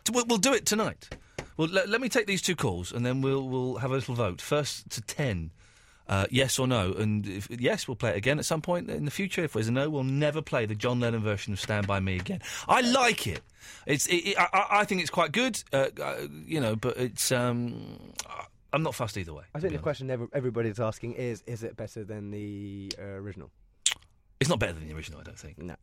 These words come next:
Speaker 1: It's, but it, there's something about it. I kinda quite like that sort of seventies flabby sort of feel. I don't know. Well, well, let's, let's speak to these two first. Let's speak to, uh, Howell and, uh, Stephen, and then we'll, uh, we'll, we'll have a little vote. Howell!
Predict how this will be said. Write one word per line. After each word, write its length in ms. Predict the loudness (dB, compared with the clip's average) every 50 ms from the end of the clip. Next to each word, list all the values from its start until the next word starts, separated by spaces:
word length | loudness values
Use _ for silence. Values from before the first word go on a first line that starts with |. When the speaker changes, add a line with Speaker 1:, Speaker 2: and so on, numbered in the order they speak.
| _ _ 0
Speaker 1:
It's, 200 | 0 2 2 -2
but 160 | -2 0 0
it, 480 | -2 -2 -4 -6 -8 -6 -4 -4 -2 0
there's 140 | 0 2 4
something 220 | 4 2 2 0
about 260 | 2 2 4 4 4
it. 60 | 2 0
I 40 |
kinda 220 | 0 0 0 0 0
quite 260 | 0 2 2 2 2
like 220 | 2 0 0 0
that 160 | -2 -4 -4 -2
sort 180 | -4 -6 -4 -4
of 20 | -2
seventies 520 | 0 0 2 2 2 0 0 -2 -4 -4
flabby 560 | -6 -4 0 0 0 2 0 -2 -2 -4 -6 -8 -14 -20 -20 -20 -16 -14 -12 -12 -12 -8 -4
sort 180 | 0 0 2 2
of 60 | 2
feel. 500 | 2 2 2 2 2 2 2 0 0 -2 2
I 100 | 4 4 6
don't 100 | 6 4
know. 140 | 4 2 2
Well, 180 | 2 0 0 0
well, 120 | 0 2
let's, 180 | 2 2 2 2
let's 140 | -2 -2 -2
speak 220 | 0 -2 -2 -2 0
to 100 | 0 2
these 180 | 2 2 0 0
two 140 | -2 -4
first. 260 | -4 -2 -4 -4 -2 -2
Let's 100 | -4 -4
speak 160 | -4 -4 0
to, 260 | 2 2 2 4 4
uh, 240 | 2 2 2 0 -2
Howell 360 | -2 0 0 0 0 0 0
and, 160 | -2 -2 -2 -2
uh, 120 | -4 -2
Stephen, 360 | -2 -2 0 0 0 0 0
and 140 | 0 0 0
then 120 | 0 2 2
we'll, 260 | 0 0 0 2 2
uh, 100 | 0 0
we'll, 160 | 0 0 -2
we'll 160 | 0 0 -2
have 100 | 0 0
a 40 | -2
little 120 | -4 -4 -2
vote. 180 | -2 -2 -4 -4 -8 -10 -10 -6 0
Howell! 640 | 4 4 6 6 6 6 6 4 4 2 -2 -4